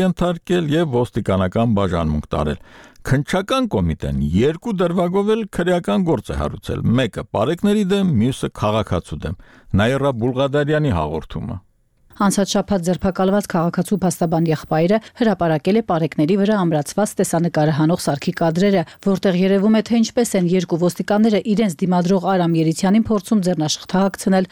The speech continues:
Speaker 2: տապալում են գետնին, ձեռնաշղթաները ի վերջո հագցնում, աչքերին էլ շատ մոտ տարածությունից երկու անգամ արցունքաբեր գազ փչում։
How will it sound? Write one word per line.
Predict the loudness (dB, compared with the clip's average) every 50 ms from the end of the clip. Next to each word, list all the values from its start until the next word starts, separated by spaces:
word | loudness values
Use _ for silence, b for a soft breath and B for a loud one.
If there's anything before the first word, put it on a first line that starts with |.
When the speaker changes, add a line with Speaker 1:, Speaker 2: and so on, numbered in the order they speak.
| B B B -4
Speaker 2:
տապալում | -2 0 0 2 2 2 2 2
են | 2 0 -2
գետնին, | -4 -2 0 2 2 2 B B B B -2 -2
ձեռնաշղթաները | 0 2 2 0 -2 -4 -4 0 2 2 4 4 4 2
ի | 2 2 0 0 0
վերջո | -2 -2 -2 -2 -2 -2
հագցնում, | -2 -4 -4 -2 2 2 4 4 2 0 -2 -4 -4
աչքերին | -4 -4 -4 0 2 2 4 2
էլ | 2 0 -2
շատ | -4 -2 -2 -2 0 0 -2
մոտ | 0 0 0
տարածությունից | 2 2 2 2 0 -2 -2 0 2 2 2 2 2 0
երկու | 0 0 0 -2 0 0 0
անգամ | 0 0 0 2 0 0
արցունքաբեր | -2 -2 -2 -2 0 0 0 2 2 0 0 0 -2
գազ | -2 -2 -2 -4 -10
փչում։ | -8 -6 -2 -2 0 -2